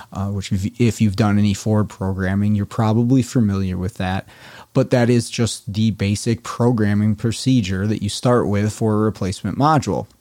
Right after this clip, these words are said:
Now, it will ask you to start with the original plugged in, and it will inhale some data into I D S, and then you plug in the new one, and then it's going to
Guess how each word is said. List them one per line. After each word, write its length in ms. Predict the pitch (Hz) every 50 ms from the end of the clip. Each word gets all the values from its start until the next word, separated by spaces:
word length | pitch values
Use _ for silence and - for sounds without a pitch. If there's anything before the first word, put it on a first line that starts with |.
| _ _ _ _ _ _ _ _ _ _ _ _ _ _ _ _ _ _ _ - - - -
Now, 320 | 127 117 113 113 110 104 - - - -
it 80 | 127
will 180 | 120 107 107 98
ask 380 | 90 101 104 101 - - - -
you 160 | 135 143 139
to 140 | 139 - 139
start 600 | 131 - - - 123 113 113 123 120 - - -
with 160 | 139 139 139
the 120 | 170 170 165
original 440 | 139 113 104 98 92 110 107 107 101
plugged 380 | - - 131 127 120 98 95
in, 260 | 101 87 85 95 107 - - - - - - - - -
and 140 | 120 117
it 60 | 117 110
will 420 | 113 117 113 110 107 113 - - _ -
inhale 480 | 127 120 123 117 107 110 107 104 104
some 240 | - - 104 104 104
data 480 | 95 98 92 92 90 92 104 139 131 - _ _ _ -
into 640 | 117 113 104 - - - 113 104 101 101 104 113 - _ -
I 200 | 107 107 107 104
D 200 | 101 104 98 92
S, 320 | 90 98 110 123 - - - - - - - - - - _ _ -
and 120 | 131 127 123
then 140 | 127 135 139
you 80 | 139
plug 300 | - - 135 123 113 110
in 80 | 113 107
the 80 | 104
new 220 | 98 98 101 95 92
one, 220 | 98 101 107 117
and 140 | 113 107 101
then 140 | 101 101 101
it's 280 | 104 107 - - -
going 300 | - - 107 98 98 95 90
to 240 | - - 104 98